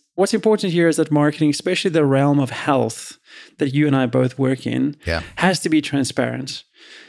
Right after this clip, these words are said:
Speaker 1: It's not enough just to include information you want to, sometimes not telling the whole story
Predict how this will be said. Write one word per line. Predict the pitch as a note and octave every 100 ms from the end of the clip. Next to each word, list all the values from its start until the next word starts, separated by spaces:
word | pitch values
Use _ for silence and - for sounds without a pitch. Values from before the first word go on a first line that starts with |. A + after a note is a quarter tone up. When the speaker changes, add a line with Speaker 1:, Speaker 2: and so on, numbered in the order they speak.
| - -
Speaker 1:
It's | F3+ -
not | F#3
enough | G#3 E3+ E3
just | - D#3 -
to | D#3+ D3+ D3+ D3 D3 - -
include | E3 - F3
information | E3 D3 C#3+ C#3 C#3 - C#3 C3+ C3 C3+ C3+ _
you | D3 C#3 D3
want | C3+ C#3+ D3+ D3+ -
to, | A#2+ A#2 B2+ D#3 - -
sometimes | - D3 D3 D3 C#3+ C3
not | C#3+ C3+
telling | - C#3 C3+ C3
the | B2+
whole | - C#3+
story | B2+ - C3 A#2+ A#2+ C3+